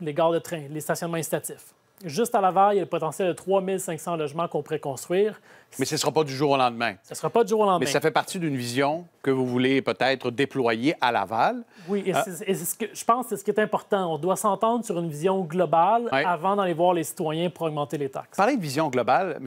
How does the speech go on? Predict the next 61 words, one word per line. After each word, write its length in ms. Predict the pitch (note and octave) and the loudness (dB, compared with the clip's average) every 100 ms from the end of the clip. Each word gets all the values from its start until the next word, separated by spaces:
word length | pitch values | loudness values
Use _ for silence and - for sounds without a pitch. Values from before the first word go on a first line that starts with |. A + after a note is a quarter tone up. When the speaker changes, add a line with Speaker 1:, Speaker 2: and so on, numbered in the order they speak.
| - | -6
Speaker 2:
Boyer, 220 | B2+ D3 G3 | 0 0 2
pensez-vous 300 | G#3+ C#4 C#4 | -2 -2 0
qu'il 60 | |
y 20 | F3+ | -2
a 40 | |
trop 160 | D3 - | -2 -8
de 40 | |
structures ? 500 | - C3+ - D#3 E3+ | -6 -8 -6 -4 -2
Parce 140 | - | 0
que 80 | - | 0
quand 160 | F#3+ C#4+ | 0 -2
on 80 | - | 0
parle 240 | F#3 G3+ | 0 0
de 80 | B2+ | -2
transport 480 | - A2+ - C#3 C#3 | -4 -4 -2 -2 0
collectif, 560 | A#2 G#2+ - F3+ - - - - - | -4 -4 -4 -6 -8 -20 -20 -20 -14
puis 200 | E3+ D#3+ | -10 -8
les, 240 | D#3 D3+ D#3+ | -4 -2 -2
les 220 | D3 C3+ | 0 2
gens 160 | F3+ G#3 | 2 -2
s'y 160 | - | -4
perdent 300 | - D3 B2+ | 0 0 0
avec 180 | A2 A2 | 0 0
les 160 | A#2 G#2+ | 0 -2
acronymes. 440 | - A#2 A2 A#2 | -2 -2 -2 -4
On 120 | A#2 | -2
a 80 | B2 | 0
l'A 280 | C3+ D#3 D3 | 4 4 4
R 100 | - | 0
T 160 | - C3+ | 0 2
M, 260 | A#2 G#2 G2+ | 2 -2 -6
on 120 | B2+ | -2
a 80 | C3 | 2
la 160 | C3 | 2
S 180 | D3+ - | 2 0
T 100 | - | 0
L, 260 | C3+ A2+ - | 2 2 -2
on 140 | - C3 | -6 -2
a 40 | |
la 160 | C3+ C#3+ | 2 2
S 200 | D#3 - | 0 0
T 120 | F3 | 2
M, 200 | C#3+ A2+ G#2 - - | 2 0 -4 -16 -2
on 60 | D#3+ | 4
a 60 | |
la 100 | E3+ | 4
Ville 220 | D#3+ A#3+ | 4 2
de 60 | A3 | 4
Laval 540 | F#3 D3 D3+ D#3+ F3 | 2 4 4 4 2
qui 200 | D3 D3 | -2 0
est 40 | B2+ | 0
préoccupée, 600 | C3 C3+ - - D#3+ F#3+ - - | 2 0 0 0 2 2 -4 -8
on 80 | C3+ | -2
a 40 | |
le 80 | C#3 | -2
gouvernement 520 | C#3 G3+ A3+ G#3 F#3 | 0 2 2 2 -2
du 140 | F3 - | -2 -2
Québec 320 | C#3+ B2+ F3 | 0 0 -2
qui 80 | C3+ | -2
est 100 | B2+ | -4
interpellé. 560 | A#2+ B2+ - A#2+ D#3 | -2 -4 -2 0 0